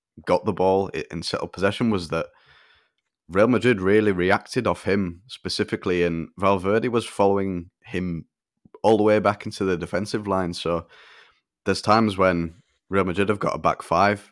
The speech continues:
in the first half with Valverde tracking Saul, which was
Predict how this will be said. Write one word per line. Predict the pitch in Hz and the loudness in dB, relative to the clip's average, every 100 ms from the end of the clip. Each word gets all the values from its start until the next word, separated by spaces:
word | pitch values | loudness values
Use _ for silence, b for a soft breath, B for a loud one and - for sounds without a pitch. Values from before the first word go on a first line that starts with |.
| - | -12
in | |
the | 85 | -10
first | - 82 80 82 | -4 -4 -4 -2
half | 78 - | -4 -2
with | 85 78 | -6 -2
Valverde | 85 85 90 92 90 85 - _ _ _ | -2 0 0 0 0 -2 -4 _ _ _
tracking | - 87 - 85 | -2 -2 0 -6
Saul, | 85 73 82 101 - - b b b b b _ | -4 -2 0 0 -2 -10 b b b b b _
which | 87 - - | -8 -6 -6
was | 80 73 - | -4 -4 -8